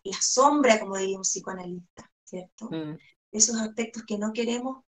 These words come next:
Speaker 1: admitir que son nuestros, porque muchas veces esas mismas cosas que nosotros creemos que no tenemos, las proyectamos afuera. Da-, dame un segundo.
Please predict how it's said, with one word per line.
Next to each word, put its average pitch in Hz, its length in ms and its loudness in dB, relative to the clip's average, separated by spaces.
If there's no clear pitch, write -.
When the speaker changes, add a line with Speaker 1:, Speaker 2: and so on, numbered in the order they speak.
Speaker 1:
admitir 190 800 -6
que - 120 -8
son 214 300 2
nuestros, - 760 -6
porque 180 180 -14
muchas 214 300 -4
veces 233 420 -2
esas 196 260 -6
mismas 226 300 0
cosas 220 420 -2
que 170 100 -6
nosotros 220 580 2
creemos 220 500 6
que 175 120 2
no 208 180 4
tenemos, 220 600 2
las 180 160 -12
proyectamos 196 800 4
afuera. - 420 6
Da-, - 240 -6
dame 110 240 -2
un 113 60 -6
segundo. - 560 -14